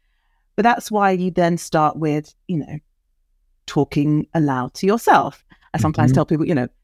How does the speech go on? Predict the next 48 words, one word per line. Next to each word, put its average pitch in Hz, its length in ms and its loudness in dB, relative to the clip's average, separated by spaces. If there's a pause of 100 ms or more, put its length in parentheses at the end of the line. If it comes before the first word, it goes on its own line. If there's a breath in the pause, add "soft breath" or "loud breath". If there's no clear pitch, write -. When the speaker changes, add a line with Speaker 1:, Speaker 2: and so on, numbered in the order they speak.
Speaker 1:
talk - 260 0
aloud 139 440 0 (280)
to 240 100 0
your 240 120 2
children, 254 400 0
record 254 520 -2
it 147 160 -2
and 151 140 -2
play 143 280 -2
it - 120 -4
back. 185 280 0
And 170 140 0
you 185 100 0
inc-, - 340 -4 (240)
you 190 340 -2
over 254 280 2
time 151 460 -2
increase - 640 -4 (420)
the 180 80 2
level 175 400 4
of 160 80 -2
exposure. 156 760 -2 (240)
You 104 160 0
Speaker 2:
Mm-hmm. 117 80 2
Speaker 1:
talk 147 180 0
to 190 140 0
a 190 40 0
few 247 300 -2
friends, 165 420 -2
maybe 165 320 2
you 185 140 0
do 196 180 0
a, 190 140 -2
a 196 80 -6
small 285 420 0
gig - 280 -2
of - 100 -10
ten 269 300 0
people, 262 480 -2 (240)
and 196 120 2
you 208 80 0
build 226 340 -2
and 240 120 4
you 233 80 2
build 170 300 0
and 156 100 -2
you 160 80 -6
build. 160 420 -4